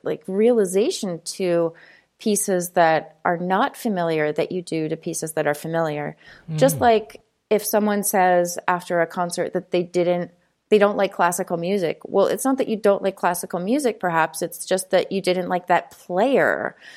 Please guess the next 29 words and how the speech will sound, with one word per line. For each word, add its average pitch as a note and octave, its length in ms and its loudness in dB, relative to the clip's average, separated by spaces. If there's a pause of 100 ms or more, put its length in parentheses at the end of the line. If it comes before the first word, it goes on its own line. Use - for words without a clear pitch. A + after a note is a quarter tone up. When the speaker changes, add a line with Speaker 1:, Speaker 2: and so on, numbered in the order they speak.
(160)
Speaker 1:
or F#3+ 140 0
maybe F#3+ 680 -2 (160)
that E3+ 440 2
composer A3+ 880 0
isn't F#3 460 -4 (160)
your E3 600 0 (760)
person, D#3 680 -2 (120)
you G#3+ 80 -2
know? G3 280 2 (220)
<laughs> - 240 -12
Like, A3+ 100 8
Speaker 2:
Yeah. F#3+ 120 6
Speaker 1:
just B3 200 2
because C4 300 2
you B3 80 2
don't G#3+ 340 2
like, F#3+ 460 0 (540)
um, E3+ 520 0 (520)
I - 40 -6
don't A#3 140 2
know, F3 280 4
maybe G#3 260 2
you A3 140 4
don't G#3 260 2
like F#3+ 320 0
pop - 320 2
ballads D#3+ 580 2 (100)
doesn't F#3+ 320 0
mean F3+ 560 -4